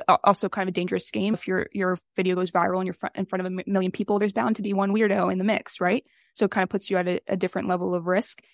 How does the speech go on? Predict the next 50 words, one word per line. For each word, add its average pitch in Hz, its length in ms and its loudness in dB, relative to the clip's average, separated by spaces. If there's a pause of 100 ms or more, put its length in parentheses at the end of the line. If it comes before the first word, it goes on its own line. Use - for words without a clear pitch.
And 208 100 2
with 202 120 0
Karen, 202 400 2
she 196 200 -2
said 180 420 0 (240)
for 196 160 2
Karen 185 320 -4
A 185 100 -2
I, 190 200 2
she's 190 200 -6
already 185 320 0
had 190 220 0
to 196 80 -6
hire 185 360 -2
security 196 760 -8 (160)
and 202 80 -4
everything 196 340 -2
like 185 180 -2
that, 196 220 2 (340)
mostly 262 360 4
for 202 160 0
the 170 100 -2
backlash 185 540 4
she - 200 -8
was 175 140 -6
getting 175 220 -2
initially. 180 560 -2 (420)
But 220 140 8
I'm 262 180 6
sh-, - 220 -8
she's - 240 0
gonna 339 160 4
have 208 220 2
to - 100 -8
maintain 196 480 -2
that 208 180 2
because 208 300 0
these 240 160 -2
people 277 360 -2
are 185 140 2
going 185 440 -2
to, 180 420 -6 (180)
it's - 140 -12
gonna 240 180 2
kind 202 300 4
of 185 100 0
be 196 140 2
this 175 340 -2
mind 196 300 4
warp 175 240 -6